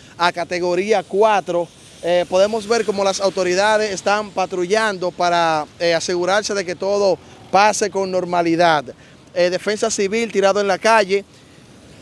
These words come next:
Las olas estaban saliendo del mar, las olas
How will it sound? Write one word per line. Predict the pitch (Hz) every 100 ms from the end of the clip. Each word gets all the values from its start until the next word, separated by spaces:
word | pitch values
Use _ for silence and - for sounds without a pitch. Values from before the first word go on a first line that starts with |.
| - -
Las | 185 202 -
olas | 262 269 240 240 - -
estaban | 202 - 233 247 247 247 233 -
saliendo | - - 214 214 226 277 285 226 214 220 190 - 147
del | 190 185
mar, | 196 240 254 220 208 - _ - -
las | 160 175 202
olas | 240 240 233 -